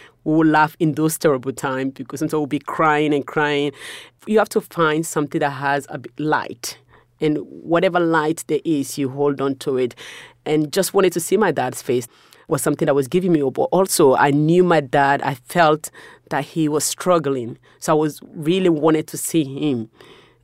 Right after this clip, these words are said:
again. So my father's love and my faith was something that I've always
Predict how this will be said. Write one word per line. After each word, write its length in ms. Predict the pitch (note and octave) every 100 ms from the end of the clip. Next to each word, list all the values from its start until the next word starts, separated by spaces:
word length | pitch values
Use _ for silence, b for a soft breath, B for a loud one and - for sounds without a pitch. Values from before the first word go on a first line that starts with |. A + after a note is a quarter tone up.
| -
again. 520 | A#2+ F3 D#3 G#2 - - B B B B
So 440 | - D#3+ C#3+ C3+ -
my 400 | D3 D#3+ F#3 G3+ _ _
father's 500 | - - D#3+ D#3 C#3+
love 320 | C3 A#2 A2+ - -
and 260 | B2+ C3 -
my 260 | C3+ B2+
faith 380 | B2+ - A#2 -
was 120 | B2 A#2+
something 440 | C#3+ C3+ - C3+
that 160 | C3 B2+
I've 160 | B2+ B2
always 480 | C3 B2+ B2+ A#2